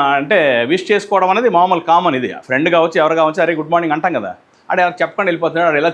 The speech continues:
చూసి వెళ్ళిపోయాడు. వెళ్ళిపోయారు, అయిపోయింది. నేను వెళ్ళి నా ఛాంబర్లో కూర్చున్నా. ఒక ఫిఫ్టీన్ మినిట్స్లో వాళ్ళ మదర్కి కాల్ చేశారు నాకు. చేసి that lady was asking, "మీరు అడిగి గుడ్, గుడ్ మార్నింగ్ చెప్పించుకుంటారంట కదా, ఆటగా లేదా మీకు?" అని అడిగింది.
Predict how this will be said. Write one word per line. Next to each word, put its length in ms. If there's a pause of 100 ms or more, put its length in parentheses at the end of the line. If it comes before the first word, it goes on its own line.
చూసి 200
వెళ్ళిపోయాడు. 440 (760)
వెళ్ళిపోయారు, 840
అయిపోయింది. 440
నేను 200
వెళ్ళి 180
నా 60
ఛాంబర్లో 400
కూర్చున్నా. 360
ఒక 120
ఫిఫ్టీన్ 300
మినిట్స్లో 440
వాళ్ళ 220
మదర్కి 320
కాల్ 220
చేశారు 300
నాకు. 200 (760)
చేసి 300
that 160
lady 260
was 140
asking, 480 (400)
"మీరు 420
అడిగి 300
గుడ్, 260
గుడ్ 140
మార్నింగ్ 300
చెప్పించుకుంటారంట 640
కదా, 160
ఆటగా 320
లేదా 240
మీకు?" 300
అని 100
అడిగింది. 240